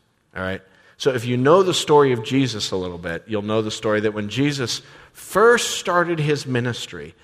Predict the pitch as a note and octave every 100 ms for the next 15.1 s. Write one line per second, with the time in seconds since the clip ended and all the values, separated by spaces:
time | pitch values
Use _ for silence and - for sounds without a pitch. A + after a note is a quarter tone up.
0 | _ C3 C3 B2 - F3+ G3 - E3 D3
1 | C3 B2+ B2+ A#2+ G#2+ F2 - G#2+ F#2 A2+
2 | A#2+ A#2 A2+ G#2+ G2 F#2+ F2+ C3 G#2 -
3 | - - - C#3 C3 A#2+ C3 C3+ C#3+ C#3
4 | C3 B2 A2 C#3+ D#3+ - C#3+ - A#2+ G#2+
5 | G2 F#2+ F#2+ G2 F#2+ A2 G2 F#2 F#2+ -
6 | - A2 G#2 G#2+ G2+ G#2 - F2 G#2 -
7 | G2+ F#2+ - F#2+ F#2 F#2 G2 F2+ G2 F#2+
8 | - D#2 - - - B2+ C3+ D#3 D3 C3
9 | A#2 A#2+ A#2 A2+ C#3+ C#3 G#2+ A2+ G#2+ G#2+
10 | A#2+ C#3 E3 D3+ G#2 F2+ F2+ F#2+ D#2+ C#2+
11 | - _ - - - B2 C3+ B2+ B2+ B2
12 | B2+ A2 A#2 A2+ G#2+ - - - G#2+ C3+
13 | C#3 C3+ C3+ B2+ A2 A2+ A2 A#2 G2+ G#2
14 | A2+ G2+ F#2 A#2+ - A2+ G2 G2+ F#2 F#2
15 | G#2+